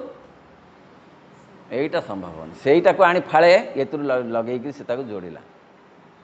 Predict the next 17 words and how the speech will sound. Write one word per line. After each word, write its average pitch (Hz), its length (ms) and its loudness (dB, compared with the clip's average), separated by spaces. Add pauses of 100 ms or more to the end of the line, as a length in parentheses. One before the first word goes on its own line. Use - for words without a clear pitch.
(360)
ହବ, 143 120 -6 (600)
ଦୃଢ଼ 135 220 4
ହେଲା 147 240 8
ତାର 147 200 0
ଯେ-, 131 280 -4 (2500)
ଅବଶ୍ୟ 160 400 2
ଏଭଳି 151 400 6
ଯେ 170 100 2
ସ୍ମୃତି 135 360 -4
ଆନ୍ଦୋଳନକୁ 143 580 0 (280)
ଅଧୀନ, 151 360 2 (200)
ମନକୁ 147 400 0
ଅଧୀନ, 135 320 4
ଏ, 131 280 0
ତାହାକୁ 143 340 2
ଅଧୀନ 135 280 2
କଲା। 98 240 0